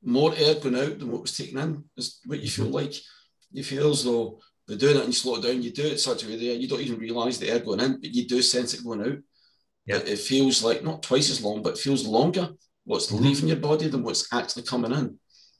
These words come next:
Speaker 2: Yeah.
Speaker 1: Which doesn't make a lot of sense either. You're thinking that, "Well, where's the rest of it coming from?"
Speaker 2: Mm-hmm. So e-, even so, when you take a, you know, a breath out and you get to the point where you can't take any more air out,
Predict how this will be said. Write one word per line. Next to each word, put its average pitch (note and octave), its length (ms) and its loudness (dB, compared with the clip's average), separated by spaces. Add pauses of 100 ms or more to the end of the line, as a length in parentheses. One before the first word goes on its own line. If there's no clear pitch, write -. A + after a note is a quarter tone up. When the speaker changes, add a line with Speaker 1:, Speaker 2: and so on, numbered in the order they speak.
(140)
Speaker 2:
Yeah. G2+ 140 -8
Speaker 1:
Which - 200 -8
doesn't B2 240 2
make B2+ 120 0
a A#2+ 60 2
lot B2 100 6
of A#2+ 40 4
sense A#2+ 240 2
either. C#3+ 220 4
You're A2+ 100 -2
thinking C#3+ 340 2
that, B2 180 -2 (380)
"Well, A#2+ 140 -4
where's A#2+ 180 0
the A#2 100 2
rest C#3 180 2
of C3 80 -6
it A2+ 80 -6
coming C#3+ 220 -2
from?" A2+ 280 -8 (720)
Speaker 2:
Mm-hmm. - 220 -10 (480)
So B2+ 520 2 (180)
e-, E3 180 6
even D#3+ 320 6
so, C3 120 0
when C#3 100 2
you D#3 80 2
take D3+ 180 6
a, A#2+ 200 4
you C3+ 60 0
know, B2 160 2
a A#2 40 -2
breath A#2 260 2
out A#2 240 0
and G#2+ 100 -4
you A#2+ 460 0 (220)
get A#2 180 0
to G#2+ 180 -10
the A2+ 120 -2
point A#2 220 -2
where A#2 100 -4
you A#2 100 -2
can't A2+ 240 0
take A2+ 160 -2
any G#2+ 140 -2
more G#2 440 -4
air A#2 240 2
out, G2+ 300 -4